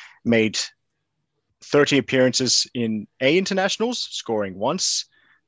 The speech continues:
Uh, Kristen was a defender in Australia's nineteen ninety-nine World Cup squad. She played for Adelaide United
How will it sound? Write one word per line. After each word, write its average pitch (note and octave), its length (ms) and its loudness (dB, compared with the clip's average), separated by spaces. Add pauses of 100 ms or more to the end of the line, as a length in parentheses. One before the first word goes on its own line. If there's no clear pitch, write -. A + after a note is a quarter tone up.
(160)
Uh, G#2 240 -8
Kristen A#2 320 -6
was A2 120 -2
a A2+ 60 -6
defender A2+ 440 0
in A2 180 -6
Australia's A2 420 -2
nineteen A2+ 320 -6
ninety-nine A#2 500 -2
World C#3+ 220 0
Cup C#3 160 0
squad. D#3 400 -2 (400)
She G#2+ 300 -10 (160)
played A2 200 -2
for - 200 -4
Adelaide C3+ 340 4
United C#3 560 2